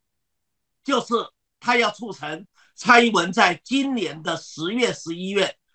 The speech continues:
能够顺利的访美，然后在美国的国会进行演讲。这三个任务从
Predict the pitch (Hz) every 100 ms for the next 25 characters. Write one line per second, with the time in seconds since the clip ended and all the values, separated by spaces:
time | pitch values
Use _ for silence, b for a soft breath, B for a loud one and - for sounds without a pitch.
0 | _ 156 175 226 240 - 285 269 190 208
1 | 147 143 147 151 185 - _ _ _ _
2 | - 180 202 202 208 170 147 120 160 170
3 | - 147 175 147 175 135 139 123 131 131
4 | - _ _ _ _ _ _ _ 285 254
5 | - 269 240 214 214 196 170 - 170 185